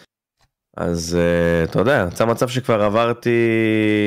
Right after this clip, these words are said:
אתה יודע, יצאתי לעבוד בגיל שלוש עשרה, ארבע עשרה. שוב פעם, בגלל משהו שקרה לי בבית, אחי, משהו שקרה לי במשפחה,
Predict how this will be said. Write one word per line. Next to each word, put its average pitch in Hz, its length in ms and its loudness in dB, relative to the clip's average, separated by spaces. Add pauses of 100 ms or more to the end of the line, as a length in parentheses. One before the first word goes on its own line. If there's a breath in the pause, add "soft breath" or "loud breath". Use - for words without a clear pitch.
(1400)
אתה - 80 -12
יודע, 113 80 -2
יצאתי 107 280 -4
לעבוד 104 220 2
בגיל 101 200 2
שלוש 98 220 -2
עשרה, 95 160 -2
ארבע 87 200 0
עשרה. 85 280 -6 (1300)
שוב 143 200 -4
פעם, 95 120 -2
בגלל 123 260 2
משהו 135 240 -2
שקרה 120 260 0
לי 117 80 0
בבית, 101 380 0
אחי, 85 160 -4
משהו 98 200 -4
שקרה 98 200 -2
לי 98 80 2
במשפחה, 90 540 -2